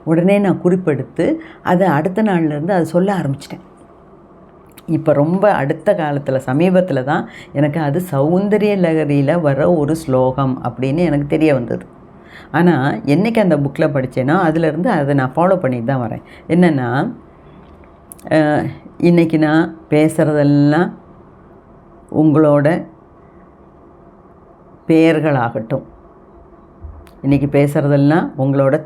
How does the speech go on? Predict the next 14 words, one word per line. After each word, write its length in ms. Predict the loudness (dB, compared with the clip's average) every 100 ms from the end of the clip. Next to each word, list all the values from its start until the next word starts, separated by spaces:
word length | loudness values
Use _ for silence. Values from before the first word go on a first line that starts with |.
| 0
திருநாமங்களாகட்டும். 1200 | 0 2 2 2 0 0 2 0 0 -4 -6 -8 -10 -20 -20 -20 -20 -20 -20 -4
என்னோட 440 | 2 2 2 0
கை 300 | 2 2 4
அசைவுகளெல்லாம் 1080 | 4 2 2 0 2 2 2 2 2 2 -2 -14 -20 -20 -20 -4
உங்களோட 640 | 0 2 4 4 2 0 -6 0
சின்முத்திரை 600 | 2 4 2 2 2 2
ஆகட்டும். 540 | 0 -4 -6 -8 -10 -12 -20 -20 -20 -20 -20 -20 -20 -20 -20 -20 -10 -2
நான் 440 | 0 2 -2 -6 -14 -20 -20 -20 -16 -4
சாப்பிட்றதெல்லாம் 960 | 0 2 2 2 2 2 2 0 0 -4 -2
உங்களுக்கு 420 | 2 2 0 -4
செய்கிற 420 | 0 2 4 2
வேள்வி, 800 | 2 2 4 4 2 2 -2 -4 -8
வேள்வி 500 | 0 4 4 4 2
ஆகட்டும். 460 | 0 -6 -10 -12